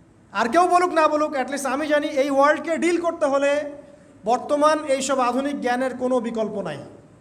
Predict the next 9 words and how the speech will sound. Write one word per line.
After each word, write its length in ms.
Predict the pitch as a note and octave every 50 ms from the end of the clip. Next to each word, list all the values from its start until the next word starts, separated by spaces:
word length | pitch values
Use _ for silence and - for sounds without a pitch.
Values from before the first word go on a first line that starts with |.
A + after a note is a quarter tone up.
| _ _ _ _ - - _ _ _ - _ _ - - - - - - - - - -
কিন্তু 220 | C4+ C#4 B3+ D4+
এই 200 | D#4 C#4+ D#4 D#4
জ্ঞানটার 340 | A3 C4+ C4+ C4+ C4+ C#4 C4+
সাথে 260 | C#4 - C4+ B3 F3
কোরআন 280 | F3+ A#3+ B3 B3+ B3+ A#3+
সুন্নাহর 320 | - B3+ B3 B3 A#3 -
জ্ঞান 160 | G#3+ G#3+ G#3+ G#3
থাকতেই 400 | G#3+ G#3 G#3 - - B3+ B3 G#3+
হবে। 220 | - D#3 B2 G#2+